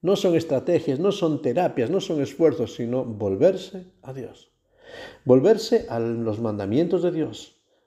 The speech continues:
volverse al pensamiento de Dios. Solamente regresando a Dios, solo por la renovación de nuestro pensamiento queda esperanza para la humanidad.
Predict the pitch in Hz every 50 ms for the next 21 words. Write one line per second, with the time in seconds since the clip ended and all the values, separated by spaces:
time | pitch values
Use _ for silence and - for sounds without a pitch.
0 | _ _ _ - 104 98 117 127 123 - - 101 - 110 98 - 95 92 92 92
1 | 95 98 92 90 90 90 92 - - _ _ _ _ _ _ _ - - - -
2 | 160 170 180 196 190 180 180 160 160 139 135 131 - - 165 170 170 160 160 160
3 | 156 160 - - - - 170 180 185 175 180 175 160 151 151 143 135 131 135 131
4 | 127 131 127 127 117 123 - 190 190 175 151 143 143 - - 135 123 - 131 123
5 | 120 - 127 131 165 185 175 147 - 123 120 - 123 127 120 123 - - 104 113
6 | 135 143 - - 104 - 107 98 95 98 95 98 98 95 92 92 90 90 90 90